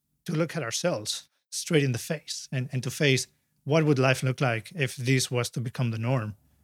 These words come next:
How would we behave and how would we relate with each other, right? Um, I kind of prefer this society as well, decentralized and transparent.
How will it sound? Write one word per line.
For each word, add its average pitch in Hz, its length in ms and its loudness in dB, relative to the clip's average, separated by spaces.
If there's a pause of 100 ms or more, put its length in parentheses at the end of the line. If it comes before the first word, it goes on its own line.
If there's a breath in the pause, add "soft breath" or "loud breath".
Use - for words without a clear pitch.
(120)
How 143 300 4
would 127 240 2
we 117 420 0 (180)
behave 120 480 2
and 113 120 -4
how 120 120 -2
would 117 240 -2
we 110 280 -4 (160)
relate 113 360 -8
with 110 140 -8
each - 180 -12
other, 123 300 -12 (260)
right? 139 200 -10 (640)
Um, 113 580 -10 (840)
I - 60 -12
kind 135 180 -6
of - 120 -12
prefer 151 280 -10
this 147 160 -10
society 147 440 -8
as - 140 -8
well, 143 240 -8
decentralized 131 640 -4
and 127 60 -4
transparent. 135 520 0